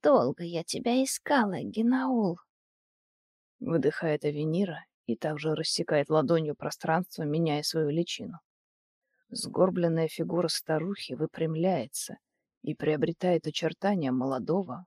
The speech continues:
вполне сексуального тела. Её седые волосы окрашиваются в ярко-рыжий цвет. Кожа становится молочно-белой, без единого изъяна, а лицо преображается, избавляясь от сетки морщин,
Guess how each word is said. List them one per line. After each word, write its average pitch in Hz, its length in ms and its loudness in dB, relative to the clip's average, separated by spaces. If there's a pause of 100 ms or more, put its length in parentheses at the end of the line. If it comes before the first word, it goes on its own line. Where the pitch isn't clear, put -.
вполне 165 640 0
сексуального 156 800 0
тела. 139 440 -10 (1000)
Её 170 340 4
седые 160 420 4
волосы 160 400 4
окрашиваются 143 760 -2
в - 20 -2
ярко-рыжий 156 720 0
цвет. - 320 -6 (840)
Кожа 160 320 0
становится 143 600 0
молочно-белой, 147 920 0
без 165 260 -2
единого 160 500 0
изъяна, 135 500 -4 (560)
а - 120 -6
лицо 185 380 0
преображается, 170 1000 -2 (100)
избавляясь 151 640 0
от 160 120 -2
сетки - 320 -4
морщин, 185 580 -2